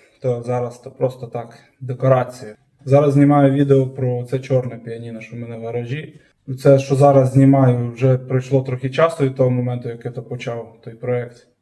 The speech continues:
Не, не буду зараз робити спойлери якісь. Е, це буде такий досить, е,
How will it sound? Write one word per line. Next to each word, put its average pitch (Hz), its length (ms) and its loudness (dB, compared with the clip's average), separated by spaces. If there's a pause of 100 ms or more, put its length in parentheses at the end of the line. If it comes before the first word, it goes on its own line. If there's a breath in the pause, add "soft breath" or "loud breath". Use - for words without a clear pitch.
(120)
Не, 131 320 4
не 143 160 2
буду 139 260 2
зараз 127 640 2
робити 131 440 0
спойлери 147 600 4
якісь. 131 600 -8 (180)
Е, 117 500 -10
це - 120 -10
буде 131 260 2
такий 131 280 -2
досить, 131 560 -2
е, 120 320 -8